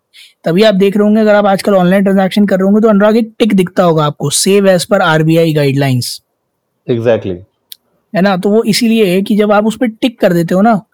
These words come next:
Speaker 1: तो वो आरबीआई के पास जाता है, कहता है, "भैया, इनके नाम का एक टोकन दे दीजिए हमें, हम रख लें, क्योंकि डिटेल तो आप रखने नहीं देंगे।"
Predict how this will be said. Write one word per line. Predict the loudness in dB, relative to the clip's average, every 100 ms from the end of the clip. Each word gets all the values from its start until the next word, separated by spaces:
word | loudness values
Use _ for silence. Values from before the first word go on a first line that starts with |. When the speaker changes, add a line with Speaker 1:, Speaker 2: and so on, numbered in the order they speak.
| _ _ _ _ _ _ 0
Speaker 1:
तो | 2 2
वो | 2 2
आरबीआई | 2 0 2 2 2
के | 0
पास | 0 0
जाता | 0 -2 -2
है, |
कहता | -2 -2
है, | 0
"भैया, | 2 2
इनके | 2 0
नाम | 2 2
का | 0
एक | -2
टोकन | -4 0 0
दे | 0
दीजिए | 0 0 0
हमें, | 0 -2 -4 -4
हम | -2
रख | -2 -2
लें, | -2 -2 -6 _ _ -8
क्योंकि | -4 -2
डिटेल | -2 0 -2 0
तो |
आप | -2 -4
रखने | -2 0 2
नहीं | 2
देंगे।" | 0 0